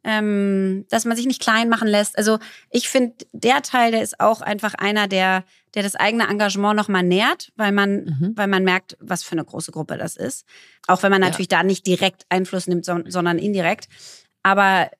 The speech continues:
Speaker 1: so, und den anderen Teil, den du gesagt hast, ist, mh, sag ich mal, auch, auch beim Diskurs dabei sein und so.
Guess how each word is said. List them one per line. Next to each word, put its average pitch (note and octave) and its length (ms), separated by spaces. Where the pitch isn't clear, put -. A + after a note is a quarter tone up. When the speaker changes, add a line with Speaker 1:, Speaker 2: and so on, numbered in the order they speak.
Speaker 1:
so, G3+ 200
und A3+ 140
den A#3 160
anderen C#4 220
Teil, D4 160
den C#4+ 160
du C#4 80
gesagt C#4+ 320
hast, C4 160
ist, - 320
mh, A3 400
sag A3+ 180
ich A3+ 120
mal, G#3 240
auch, - 260
auch - 220
beim G3+ 200
Diskurs A3+ 560
dabei - 380
sein D#4 280
und D4+ 140
so. D#4 160